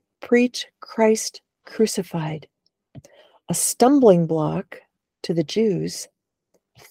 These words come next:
folly to the Gentiles." We also see Jesus' death on the cross spoken of as substitution,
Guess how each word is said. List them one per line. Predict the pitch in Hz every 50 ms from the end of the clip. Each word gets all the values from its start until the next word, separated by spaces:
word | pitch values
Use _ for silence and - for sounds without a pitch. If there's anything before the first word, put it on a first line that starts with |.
| _ -
folly | 269 269 262 233 196 170 156 156 160 170
to | - 180
the | 170 170
Gentiles." | 165 - 190 190 196 185 - 160 151 147 156 156 180 202 - - - - _ _ _ _ _ _ _ _ _ _ _ _ _ _ - - - _ _ _
We | - 247 247 277
also | 311 392 392 - 294
see | - - - - 220 202 196 196 202 - _ _ _ _ _ _
Jesus' | - - 202 196 214 196 180
death | - - 170 170 -
on | 196 190
the | 185
cross | 175 - - 165 165 170 170 -
spoken | - - - - - 170 170 - 180
of | 175 165 165 - -
as | 160 151 -
substitution, | - - - 156 147 - - - 143 - - 208 214 226 - - 311 339 370 392